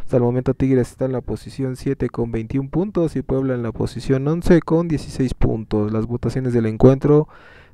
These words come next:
Tigres lleva la delantera con un sesenta y ocho por ciento y los momios son local dos cero cinco, empate tres veinticinco y visita tres setenta y cinco. En este partido me gusta un local. Seguimos ahora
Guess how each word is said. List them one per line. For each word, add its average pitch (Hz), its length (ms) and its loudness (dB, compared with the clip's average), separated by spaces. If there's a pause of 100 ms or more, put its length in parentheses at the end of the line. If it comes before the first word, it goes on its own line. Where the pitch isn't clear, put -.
Tigres 156 300 2
lleva 151 160 2
la 139 100 2
delantera 127 480 2
con 135 160 -2
un 143 80 -4
sesenta 123 440 0
y - 20 4
ocho 135 220 0
por 113 180 0
ciento 175 280 -2
y 143 40 2
los 120 140 0
momios 127 300 -4
son 131 120 -6
local 127 300 -2
dos 127 180 -2
cero 120 220 -4
cinco, 156 300 -8
empate 139 360 -4
tres 139 200 -2
veinticinco 131 520 -2
y 160 60 4
visita 123 340 -2
tres 131 200 -4
setenta 107 420 2
y 104 60 4
cinco. 117 460 2
En 117 80 0
este 127 200 -2
partido 139 640 6 (720)
me 117 140 6
gusta 135 400 4
un 123 220 4
local. 110 600 2 (380)
Seguimos 131 480 -4
ahora 135 500 0